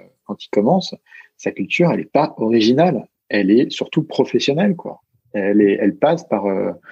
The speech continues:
par la qualité avec laquelle il bosse, euh,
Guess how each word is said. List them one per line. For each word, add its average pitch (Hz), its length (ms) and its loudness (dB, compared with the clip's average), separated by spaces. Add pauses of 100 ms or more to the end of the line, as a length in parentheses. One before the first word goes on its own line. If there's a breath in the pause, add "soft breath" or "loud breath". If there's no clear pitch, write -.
(320 loud breath)
par 98 140 -4
la 95 80 -2
qualité 120 420 2
avec 151 180 4
laquelle 143 580 2 (440 soft breath)
il 113 120 -6
bosse, 143 520 0 (120)
euh, 95 520 -6